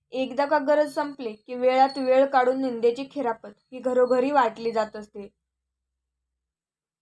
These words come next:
कधी कधी कोणावर अवलंबून राहण्यापेक्षा स्वतःचे निर्णय स्वतःच घ्यावेत. बरोबर ठरला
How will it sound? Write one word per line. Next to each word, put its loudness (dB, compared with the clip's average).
कधी -4
कधी 0
कोणावर 2
अवलंबून 2
राहण्यापेक्षा -4
स्वतःचे -8
निर्णय -2
स्वतःच -4
घ्यावेत. -8
बरोबर 4
ठरला 0